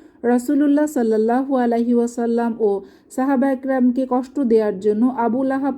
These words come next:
পত্নী পরোক্ষ নিন্দা কার্যের সাথে জড়িত ছিল। অপরপক্ষে কোনো কোনো তাফসিরবিদগণ একে আক্ষরিক অর্থেই রেখেছেন এবং কারণ এই,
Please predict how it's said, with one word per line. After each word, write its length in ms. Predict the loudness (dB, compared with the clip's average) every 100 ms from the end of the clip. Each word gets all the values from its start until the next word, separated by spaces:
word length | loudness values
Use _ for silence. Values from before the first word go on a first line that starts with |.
| -2
পত্নী 340 | -4 0 0
পরোক্ষ 480 | 0 0 0 -2 0
নিন্দা 460 | 2 4 2 0 -2
কার্যের 440 | -4 -4 0 -2
সাথে 440 | 0 -6 -2 -2
জড়িত 460 | 4 4 4 2 0
ছিল। 340 | 0 -6 -6 -10 -16 _ _ -6
অপরপক্ষে 760 | -4 -2 0 -2 -4 -2 -2 -2 -8 -20 -4
কোনো 260 | 4 4 4
কোনো 260 | 2 0
তাফসিরবিদগণ 1000 | 0 -4 -6 -2 -2 0 -2 -2 0 0 2
একে 280 | 0 2 0
আক্ষরিক 600 | 0 -6 -2 0 0 0
অর্থেই 480 | -4 -4 -2 0 4
রেখেছেন 520 | 2 0 -6 -8 -6
এবং 340 | 0 0 0 -4 -20 _
কারণ 280 | -2 0 0 -2 -2
এই, 320 | 2 2